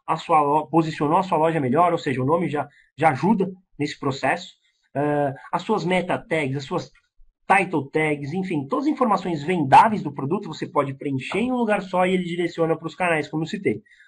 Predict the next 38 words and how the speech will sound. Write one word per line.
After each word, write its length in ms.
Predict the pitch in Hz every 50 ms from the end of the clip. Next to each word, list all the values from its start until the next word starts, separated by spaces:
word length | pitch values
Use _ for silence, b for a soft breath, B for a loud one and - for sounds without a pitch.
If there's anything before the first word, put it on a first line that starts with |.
| b _
Só 140 | _ - 233
que 100 | 233 -
tem 140 | 285 294 294
um 160 | 247 - -
ponto 360 | 180 196 214 196 - - 131
que 120 | - -
é 40 | 175
o 60 | 170
menos 320 | 156 151 170 202 226 208 151
bonito, 560 | 143 139 139 143 175 214 208 - - 120 - b b b b b b _
é 80 | 139
que 120 | 135 - 214
ele 120 | 214 214
não 160 | 208 208 202
pode 200 | - 202 202 196
ser 80 | - 208
deixado 320 | 208 196 - 208 208 185
de 100 | 180 196
lado. 420 | 214 208 190 185 175 156 131 120 - _ B B B B
Afinal, 320 | - 165 - 175 175 190 214
a 20 |
gente 140 | 208 196 196
tá 100 | - 190
falando 320 | 190 - 196 185 185 180
a 40 | 175
nível 220 | 170 160 143 151 143
Brasil, 460 | 143 160 175 170 139 131 139 165 175
uma, 240 | 170 160 143 131 135
e-commerce, 520 | - 131 131 - - - 196 202 190 - 156
a 20 |
gente 80 | 139 -
tá 100 | 135 127
falando 180 | 131 147 151
uma 100 | 160 151
venda 200 | 131 147 151 175
a 20 | 185
nível 200 | 202 202 214 240
Brasil, 580 | 208 254 262 247 147 135 151 202 220 156 -